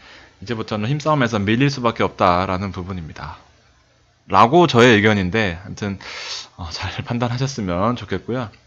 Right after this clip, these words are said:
개인적으로 저는 셀트리온을 말씀을 드렸어요. 그래서 이십일만 원을 보고 있는데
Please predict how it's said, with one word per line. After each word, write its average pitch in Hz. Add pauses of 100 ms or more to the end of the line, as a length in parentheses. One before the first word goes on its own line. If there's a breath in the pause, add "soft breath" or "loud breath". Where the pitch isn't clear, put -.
(220)
개인적으로 139
저는 123
셀트리온을 143
말씀을 113
드렸어요. 113 (760 loud breath)
그래서 -
이십일만 165
원을 139
보고 120
있는데 104